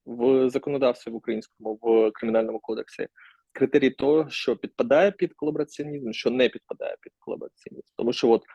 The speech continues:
приклад, який ви навели, насправді, він дуже, а, цікавий саме тим, що з одного боку людина працює, е, на окупантів, отримує там як прибиральниця у школі, да, отримує від окупантів зарплату,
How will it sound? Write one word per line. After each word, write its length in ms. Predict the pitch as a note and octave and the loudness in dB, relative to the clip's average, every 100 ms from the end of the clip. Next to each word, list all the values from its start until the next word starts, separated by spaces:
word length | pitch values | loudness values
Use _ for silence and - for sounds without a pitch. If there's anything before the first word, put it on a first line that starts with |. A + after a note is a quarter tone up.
| _ - | _ 2
приклад, 300 | D3 C#3 A#2+ | 2 4 0
який 220 | A#2 D3 | 0 -2
ви 120 | A#2 | -2
навели, 340 | G#2+ B2+ B3+ B3 | -2 0 0 -2
насправді, 500 | C#3+ - A#2 G#2+ - | -6 -4 -4 -4 -6
він 260 | A#2+ E3+ C#3 | -6 -4 -4
дуже, 440 | D#3 D3 C#3 B2 _ _ _ _ _ - | -4 0 0 -2 _ _ _ _ _ -4
а, 680 | G#2+ A2 G#2+ G#2+ G#2+ G2+ - - | 0 2 0 0 -2 -4 -8 -20
цікавий 460 | - C3 E3+ C3+ G#2+ | -12 -2 2 4 2
саме 240 | - A2 | 0 -2
тим, 160 | - A#2 | -2 -6
що 180 | - B2+ | -6 -4
з 40 | |
одного 240 | C#3 C#3+ - | 0 0 -2
боку 340 | G#2+ E2+ - | -6 -6 -4
людина 340 | A2+ C3 B2 G#2 | -2 0 0 -2
працює, 680 | - G#2 - A2+ G#2 G2 - _ _ _ G#2+ | -4 -6 -4 -6 -4 -6 -8 _ _ _ -6
е, 140 | G#2 | -4
на 160 | A2+ A#2+ | 0 0
окупантів, 520 | - - - B2+ G#3 | -2 -4 -6 -4 -4
отримує 440 | - C3 B2+ A2 G2+ | -2 0 2 2 0
там 200 | G#2 G#2+ | -4 -8
як 200 | A2+ _ _ _ _ - | -10 _ _ _ _ -2
прибиральниця 580 | D#3 D3+ E3+ D3+ C3 A#2+ | 0 4 2 2 0 -4
у 40 | |
школі, 300 | - - - | -4 -16 -14
да, 140 | - - | -6 -4
отримує 400 | C#3+ D3 D#3 B2 | 0 0 0 -2
від 100 | A2+ | -4
окупантів 460 | - - C3+ B2 | -6 -4 -2 -2
зарплату, 640 | A2 A2+ - C3 - G#3 | -4 -6 -4 -2 -2 -4